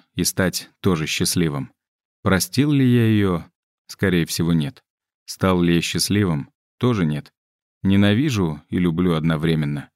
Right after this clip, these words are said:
Ненавижу за то, что выбрала не меня. Люблю, потому что просто люблю. Всю жизнь её люблю. Сколько себя знаю, столько же и люблю. Но всё это не могло долго продолжаться.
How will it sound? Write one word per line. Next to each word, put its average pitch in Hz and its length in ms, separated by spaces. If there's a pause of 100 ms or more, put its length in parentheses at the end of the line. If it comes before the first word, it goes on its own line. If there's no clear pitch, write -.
(340)
Ненавижу 98 480
за 90 160
то, 101 120
что 90 220
выбрала 104 400
не 87 140
меня. 80 400 (180)
Люблю, 92 540 (180)
потому 101 300
что - 180
просто 90 400
люблю. 82 400 (420)
Всю 139 260
жизнь 120 340
её 80 180
люблю. 76 380 (340)
Сколько 107 400
себя 87 320
знаю, 87 440 (120)
столько 80 420
же 78 140
и 78 40
люблю. 76 360 (520)
Но 90 120
всё 123 180
это 82 540
не 95 100
могло 110 300
долго 80 300
продолжаться. 76 760